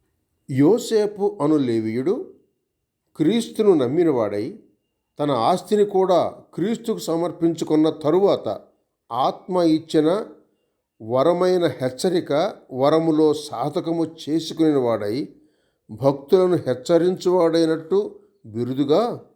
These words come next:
బర్నబా అనే మంచి పేరుతో మెలిగాడు. అపొస్తలుల కార్యములు నాలుగవ అధ్యాయం ముప్పై ఆరు, ముప్పై ఏడు వచనాలు చూడండి. మీ వరమేది?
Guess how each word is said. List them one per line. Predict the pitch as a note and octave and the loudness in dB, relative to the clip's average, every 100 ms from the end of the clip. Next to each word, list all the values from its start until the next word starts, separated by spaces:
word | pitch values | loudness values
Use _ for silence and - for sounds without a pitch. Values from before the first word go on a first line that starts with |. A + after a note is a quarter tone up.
| _ _ _ A2+ | _ _ _ -10
బర్నబా | G#2 A2+ A#2 A2+ B2 C3+ F#2 - _ _ - | -6 -4 -4 -2 0 2 0 -6 _ _ -10
అనే | C3 C3+ | -2 0
మంచి | A#2 A2+ D3+ A3 A3+ A#3+ | 0 0 -2 -4 -6 -6
పేరుతో | - C3 C3 C3 C3 B2 B2 | -4 2 2 2 0 -4 -2
మెలిగాడు. | A2 G2+ F#2+ F2+ - _ _ _ _ _ _ _ _ _ _ B2 | -4 -6 -8 -10 -16 _ _ _ _ _ _ _ _ _ _ -10
అపొస్తలుల | - D3+ D3 B2+ B2 | -2 0 0 -2 0
కార్యములు | A#2+ A2+ B2+ D3 G#3 - - _ _ | 0 0 0 0 -2 -4 -16 _ _
నాలుగవ | A2 G#2+ B2 D3+ C#3+ A2+ | -10 -2 0 0 0 0
అధ్యాయం | F#2+ - A2 A#2+ C3+ C#3 _ _ _ _ _ _ - | -4 -6 -4 -2 -4 -6 _ _ _ _ _ _ -10
ముప్పై | C3 C3 E3 E3 | -8 0 2 4
ఆరు, | D#3+ D#3 E3+ E3 - | 4 0 -2 -6 -12
ముప్పై | A#2+ A2 C3+ | -16 -10 -6
ఏడు | C3+ B2+ B2+ C#3 - | -2 -2 -2 -6 -8
వచనాలు | A#2 B2+ A2+ A2+ | -10 -4 0 -2
చూడండి. | A2+ F2 E2 - _ _ _ _ _ _ _ _ _ _ - | -4 -10 -10 -14 _ _ _ _ _ _ _ _ _ _ -6
మీ | A#2+ C3 | 2 2
వరమేది? | A#2 A2+ C3+ D#3+ F3+ A3+ | 4 2 0 0 -2 -12